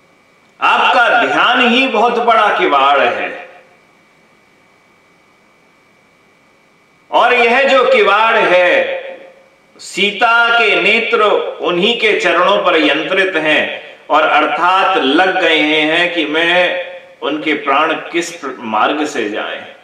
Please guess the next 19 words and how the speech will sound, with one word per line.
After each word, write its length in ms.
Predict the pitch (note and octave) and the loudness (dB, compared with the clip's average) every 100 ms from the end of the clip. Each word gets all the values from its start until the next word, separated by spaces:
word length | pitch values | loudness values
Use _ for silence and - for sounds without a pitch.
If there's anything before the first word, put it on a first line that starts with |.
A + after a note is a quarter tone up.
| _ _ _ _ _ _ - - - - | _ _ _ _ _ _ -20 -20 -20 -2
बारंबार 760 | D3+ G#3 B3 B3 B3 B3 B3 | 0 2 2 4 4 4 2
प्राण 300 | A#3+ A#3 A#3+ | 2 2 2
जाने 320 | G#3+ G3 A3+ | 2 2 0
की 180 | A3+ A3+ | 0 -2
चेष्टा 640 | - G#3+ A3 A3 A#3 - | -2 0 0 0 0 2
कर 140 | G#3+ F3+ | 0 0
रहे 400 | E3+ D#3+ D#3+ D#3+ | 0 0 0 0
हैं, 560 | D3 B2+ - - - | 0 -2 -2 -10 -8
परंतु 420 | - F3+ G#3 - A#3 | -2 2 2 0 0
उसके 400 | G#3 - G#3+ G3+ | 0 0 0 2
बाद 300 | E3+ F#3+ - | 2 2 0
भी 180 | G#3+ | -2
प्राण 420 | G#3 F#3 F#3+ F#3+ D#3+ | 0 0 2 2 2
निकल 300 | - F3+ F#3 | 0 0 0
नहीं 320 | D#3+ E3 - | -2 -4 -2
पा 200 | D#3 D3+ | 2 2
रहे। 300 | D3+ D#3 D#3+ | 2 0 0
क्यों? 500 | C#3+ - - E3 F3 | -2 -8 -4 -2 0
क्योंकि 640 | E3 D#3 F3+ F3+ F3 F3+ | 0 0 2 2 0 -6